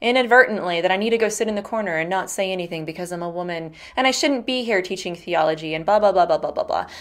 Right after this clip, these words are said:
But y'all are in the minority, and I'm not going to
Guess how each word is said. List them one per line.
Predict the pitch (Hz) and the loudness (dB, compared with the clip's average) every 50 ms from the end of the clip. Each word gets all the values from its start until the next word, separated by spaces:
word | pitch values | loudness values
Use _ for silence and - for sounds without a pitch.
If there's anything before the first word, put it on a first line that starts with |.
| - - | -12 -10
But | 202 - - | -8 -4 2
y'all | 185 196 208 226 254 269 | 4 6 6 6 6 6
are | 262 247 | 4 2
in | 247 247 | 0 0
the | 247 | -2
minority, | 247 240 226 226 220 226 226 240 240 233 220 175 151 - - - - - - | -2 -2 -2 -2 -2 0 0 0 0 0 -2 -4 -8 -10 -14 -18 -20 -10 -2
and | - - 214 214 | 0 2 4 4
I'm | 220 220 220 220 220 | 4 2 0 0 0
not | 220 226 247 285 320 320 214 | 2 2 2 2 0 -2 -2
going | 226 262 302 302 277 247 | -2 0 0 0 0 -2
to | - - 214 220 | -6 -8 -10 -10